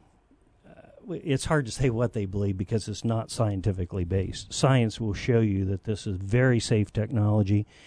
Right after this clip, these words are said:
and in fact, it's better for the environment because it causes the farmer to make many fewer passes over his field. He's using less fossil fuel, he's using less equipment, and he's farming more acres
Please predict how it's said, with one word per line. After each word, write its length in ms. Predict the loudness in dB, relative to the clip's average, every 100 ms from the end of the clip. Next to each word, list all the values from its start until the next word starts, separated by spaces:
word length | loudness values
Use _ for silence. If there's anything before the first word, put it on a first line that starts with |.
| -20 -20 -8
and 160 | -4 -4
in 60 |
fact, 340 | -2 -4 -4 -6
it's 120 | -6
better 340 | 0 2 2
for 100 | -2
the 120 | -4
environment 580 | -2 -2 -2 -2 -2 -4
because 320 | -6 -4 -4
it 140 | -4 -10
causes 440 | -6 -4 -4 -6
the 80 | -8
farmer 420 | -8 -4 -4 -4
to 60 | -4
make 260 | -4 -6
many 340 | -2 0 2 0
fewer 340 | 0 0 0
passes 540 | -2 -2 0 -2 -2 0
over 260 | 0 0
his 140 | -2 -4
field. 400 | -2 -2 -2 -6 _ -20 _ _
He's 240 | -6 -2
using 400 | 2 2 2 0
less 200 | 0 -2
fossil 440 | 0 2 2 0 -6
fuel, 420 | -2 0 2 0
he's 340 | -2 -4 -8 -18 -20 -20 -4
using 340 | -2 0 -2
less 280 | 0 0 -2
equipment, 520 | -6 -2 0 0 -4 -6 _ _ -6
and 160 | -4
he's 120 | -2 0
farming 420 | 2 2 2 2
more 300 | 4 4 4
acres 520 | 2 0 -2 -4 -8